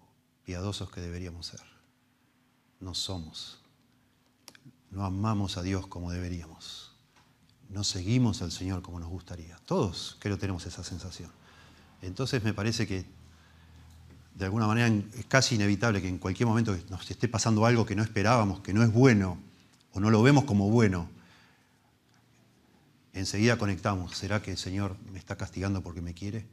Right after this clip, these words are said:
¿Será que me quiere enseñar algo? Bueno, así eran los corintios. Y así han sido todos. Ni le, ni hablar de los judíos.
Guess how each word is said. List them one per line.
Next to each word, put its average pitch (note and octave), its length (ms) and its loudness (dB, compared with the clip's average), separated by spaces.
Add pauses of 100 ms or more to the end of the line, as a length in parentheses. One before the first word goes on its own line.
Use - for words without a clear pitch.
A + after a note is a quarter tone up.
(320)
¿Será G#2 240 -4
que G#2+ 60 -2
me G2 100 0
quiere G2+ 160 2
enseñar F#2 320 -4
algo? G#2 320 -6 (2000)
Bueno, F#2 320 -2 (100)
así - 220 -6
eran G2 120 2
los F2 100 -2
corintios. F#2 600 -10 (840)
Y G#2 40 -8
así G2 200 -10
han F#2 80 -8
sido E2+ 260 -10
todos. F2+ 560 -8 (1120)
Ni A2 140 4
le, A2+ 160 6
ni A2+ 120 2
hablar C3 240 6
de A#2+ 80 6
los G2 160 2
judíos. F#2 680 -2